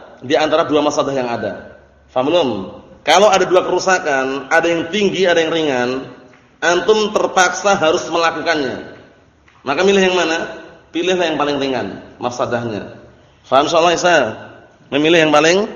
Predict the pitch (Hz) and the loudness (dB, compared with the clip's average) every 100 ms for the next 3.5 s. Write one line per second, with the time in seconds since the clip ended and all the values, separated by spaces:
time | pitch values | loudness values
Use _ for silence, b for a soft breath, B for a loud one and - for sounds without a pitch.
0 | - - 123 151 156 170 160 - 147 143 | -14 -14 -2 0 2 2 2 2 2 2
1 | 135 113 85 - - - _ _ _ - | 0 -4 -6 -12 -20 -20 _ _ _ -6
2 | 113 139 160 165 160 160 160 175 160 156 | 0 2 2 2 2 2 2 4 4 2
3 | 160 143 165 156 | 2 2 4 4